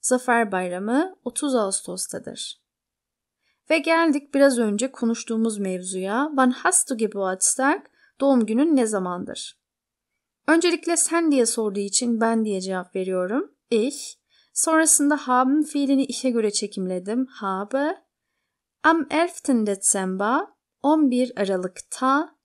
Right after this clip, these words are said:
Sonra da doğum günü kelimesi. Geburtstag. Ich habe am elften Dezember Geburtstag. Son sorumuz.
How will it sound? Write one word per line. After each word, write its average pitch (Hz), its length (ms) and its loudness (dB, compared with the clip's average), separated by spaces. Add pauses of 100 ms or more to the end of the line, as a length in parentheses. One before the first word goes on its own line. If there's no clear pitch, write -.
(360)
Sonra 240 440 2
da 294 320 0
doğum 226 260 2
günü 185 140 -6
kelimesi. 185 640 -6 (100)
Geburtstag. 214 760 -2 (480)
Ich 220 280 -4
habe 269 460 0
am 247 260 -4
elften 302 460 0
Dezember 196 520 -2
Geburtstag. 185 760 -8 (1200)
Son 370 340 0
sorumuz. 233 840 -2